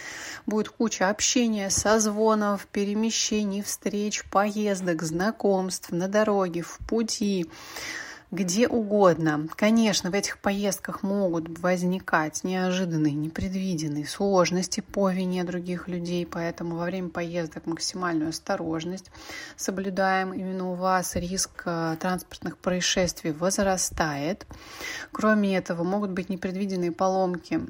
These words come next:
средств связи, средств перемещения, то есть велосипеды, самокаты, моноколёса, мобильные телефоны, компьютеры. Всё это может начать неожиданно ломаться.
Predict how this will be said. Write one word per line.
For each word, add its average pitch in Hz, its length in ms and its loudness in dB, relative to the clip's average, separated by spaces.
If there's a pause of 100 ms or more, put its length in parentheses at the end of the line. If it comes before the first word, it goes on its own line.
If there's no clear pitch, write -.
(100)
средств 190 460 0
связи, 185 500 4
средств 180 500 -4
перемещения, 196 800 2
то 190 140 -4
есть 170 160 -8
велосипеды, 185 760 0
самокаты, 190 840 4
моноколёса, 185 920 0
мобильные 196 500 0
телефоны, 202 600 -2
компьютеры. 208 640 -2 (420)
Всё - 240 0
это 247 360 4
может 202 300 0
начать 208 320 -2
неожиданно 180 540 0
ломаться. 170 840 4